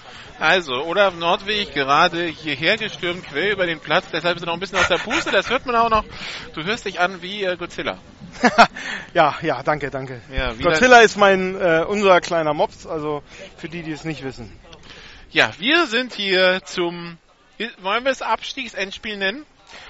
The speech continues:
Speaker 2: Ja, ist es ja. Also, zumindest für die Franken Knights. Also, wenn die Franken Knights heute nicht gewinnen, sind sie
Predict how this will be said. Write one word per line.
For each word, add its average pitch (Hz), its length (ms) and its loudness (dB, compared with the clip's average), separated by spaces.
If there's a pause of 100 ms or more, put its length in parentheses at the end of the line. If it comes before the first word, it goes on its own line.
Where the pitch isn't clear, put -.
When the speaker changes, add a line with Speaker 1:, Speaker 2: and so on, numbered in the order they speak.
(140)
Speaker 2:
Ja, 165 140 2
ist 226 160 -2
es 240 100 -10
ja. 135 240 -2
Also, 170 320 -2 (960)
zumindest 262 340 0
für 277 60 -2
die 254 80 -2
Franken 226 360 2
Knights. 160 340 2
Also, 160 180 -6
wenn 196 140 -2
die 196 40 -4
Franken 220 280 0
Knights 202 260 -2
heute 190 240 -4
nicht 180 160 -10
gewinnen, 165 360 -6 (280)
sind 170 240 -6
sie 165 220 -12